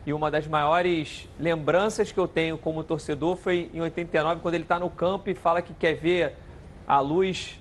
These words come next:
do placar iluminado, escrevendo "Botafogo campeão de mil novecentos e oitenta e nove". Realmente é uma lembrança que eu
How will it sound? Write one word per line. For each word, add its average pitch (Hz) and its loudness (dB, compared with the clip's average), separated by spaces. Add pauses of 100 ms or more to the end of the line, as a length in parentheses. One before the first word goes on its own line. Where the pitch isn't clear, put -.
(160)
do 139 -4
placar 165 4
iluminado, 151 0
escrevendo 147 0 (360)
"Botafogo 147 2
campeão 151 0
de 147 -4
mil 147 -6
novecentos 147 -4
e 143 0
oitenta 143 -2
e 139 0
nove". 139 0
Realmente 143 -2
é 151 0
uma 143 -2
lembrança 139 -2
que - -18
eu 147 -2